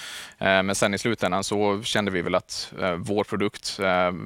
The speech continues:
är och har potential att bli så pass bra att det är, det är nästan synd att inte sälja den direkt till, eh, till livsmedel, kan man säga.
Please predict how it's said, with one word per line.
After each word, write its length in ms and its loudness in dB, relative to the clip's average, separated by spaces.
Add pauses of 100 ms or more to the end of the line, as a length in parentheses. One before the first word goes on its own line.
(120)
är 340 4
och 240 -2
har 200 2
potential 460 -2
att 80 -2
bli 160 -2
så 140 -4
pass 200 -4
bra 220 2
att 80 -4
det 140 -2
är, 240 0 (480)
det 80 -2
är 60 2
nästan 240 -2
synd 280 -2
att 100 -2
inte 200 -4
sälja 280 -2
den 220 -6 (100)
direkt 360 -4
till, 280 -2
eh, 680 -6
till 120 -6
livsmedel, 460 -8 (140)
kan 140 -6
man 120 -6
säga. 220 -4